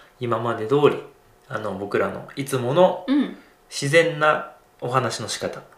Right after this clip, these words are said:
Speaker 1: でやっていきたいと思いますし、
Speaker 2: はい。
Speaker 1: あとね、あの、難しい言葉は毎回、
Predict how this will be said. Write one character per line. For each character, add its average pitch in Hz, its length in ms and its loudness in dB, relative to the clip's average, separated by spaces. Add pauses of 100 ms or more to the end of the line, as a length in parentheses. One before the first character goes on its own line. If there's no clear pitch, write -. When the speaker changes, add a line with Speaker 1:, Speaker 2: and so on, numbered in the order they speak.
(460)
Speaker 1:
で 185 360 4 (140)
や 131 120 -4
っ - 80 -8
て 95 100 -6
い 87 60 -8
き - 80 -18
た 92 140 -2
い 87 80 -2
と 92 80 -6
思 98 180 -8
い 90 40 -8
ま 90 200 -14
す - 180 -16
し、 - 440 -4
Speaker 2:
は - 180 -2
い。 - 120 -6 (540)
Speaker 1:
あ 196 80 2
と 147 140 0
ね、 104 360 -2 (380)
あ 120 140 2
の、 101 640 -8 (420)
難 175 380 0
し 196 180 2
い - 40 0
言 104 120 0
葉 101 200 -2
は 98 380 0 (680)
毎 127 220 4
回、 120 340 -2